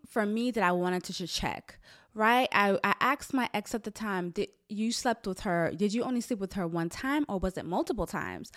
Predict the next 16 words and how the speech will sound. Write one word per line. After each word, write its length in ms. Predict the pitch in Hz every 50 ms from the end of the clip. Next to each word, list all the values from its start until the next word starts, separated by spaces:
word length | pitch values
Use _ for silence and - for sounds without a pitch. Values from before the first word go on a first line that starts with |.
| - - - - -
Because 260 | 190 202 - 233 208
in 100 | 214 202
a 60 | 185
text 320 | 185 - - 453 - - -
message 320 | 311 269 - - 254 -
thread, 320 | - 226 214 202 202 - 214
you 80 | 233
was 140 | 240 208 196 -
over 200 | 226 220 208 208
this 200 | 190 185 185 -
girl's 260 | - 180 175 175 -
house 260 | - 180 151 156 -
multiple 500 | 156 147 165 170 185 185 - - - -
times. 540 | - - 196 - 98 - - - - - - - - - - - - - - _ -
And 160 | 208 214 220
my 160 | 220 190 175